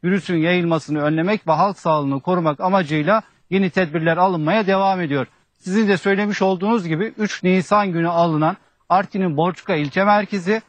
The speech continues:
ve ilçeye bağlı Aralık köyünde karantina devam ediyordu. Yalnız dün alınan kararla Borçka ilçe merkezinde bazı kö-, e, mahalleler kısmi karantina uygulamasına geçildi.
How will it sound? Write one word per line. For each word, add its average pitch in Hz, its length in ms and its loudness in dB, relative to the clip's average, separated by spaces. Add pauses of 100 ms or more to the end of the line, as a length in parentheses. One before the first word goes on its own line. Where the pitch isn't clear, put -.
(240)
ve 160 120 -4
ilçeye 170 560 0
bağlı 170 340 2
Aralık 175 440 0
köyünde 190 380 0
karantina 208 600 0
devam 240 320 2
ediyordu. 165 420 0 (360)
Yalnız 196 400 0
dün 240 120 4
alınan 196 360 2
kararla 202 600 0
Borçka 214 340 -2
ilçe 175 260 -2
merkezinde 165 760 0 (360)
bazı 202 420 0
kö-, 208 280 -8
e, 160 140 2
mahalleler 190 640 0 (420)
kısmi 254 360 0
karantina 214 480 2
uygulamasına 175 580 0
geçildi. 156 480 -2